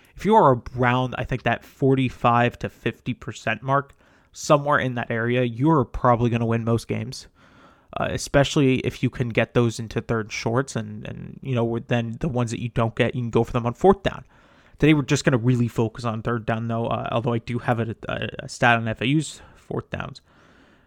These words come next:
Against Memphis, they were really bad on third downs, three of fifteen. Uh, the, the North Texas offense was three of fifteen on third downs.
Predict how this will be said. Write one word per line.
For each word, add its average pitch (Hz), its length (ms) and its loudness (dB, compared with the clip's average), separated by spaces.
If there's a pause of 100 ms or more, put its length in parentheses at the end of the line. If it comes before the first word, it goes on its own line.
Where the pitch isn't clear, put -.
(120)
Against 170 280 2
Memphis, 135 720 4 (440)
they 156 60 4
were 123 180 4
really 120 440 6
bad 113 300 2
on 113 140 -2
third 113 240 -2
downs, 117 260 -4
three 135 300 0
of 165 80 0
fifteen. 123 760 0 (580)
Uh, 107 180 -4
the, 120 140 0
the 120 160 2
North 123 200 4
Texas 120 320 -2
offense 117 360 0
was - 140 -14
three 143 320 0
of 202 220 2
fifteen 160 680 0
on 120 240 -4
third 120 260 -2
downs. 117 400 -6